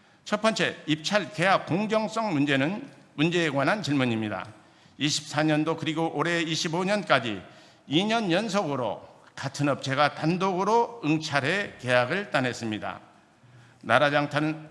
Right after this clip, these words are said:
나라장터는 전국 단위 경쟁 입찰 시스템에도 불구하고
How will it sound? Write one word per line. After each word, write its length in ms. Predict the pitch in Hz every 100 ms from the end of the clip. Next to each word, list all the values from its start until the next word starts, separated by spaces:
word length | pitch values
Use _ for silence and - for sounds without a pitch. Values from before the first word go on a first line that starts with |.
| -
나라장터는 840 | 123 139 160 160 160 156 160 202
전국 360 | 160 180 190 -
단위 260 | 185 185
경쟁 600 | 143 185 196 190 208 214 160
입찰 320 | 165 196 196
시스템에도 720 | 220 208 - 220 208 202 220
불구하고 600 | 151 247 226 127 113 -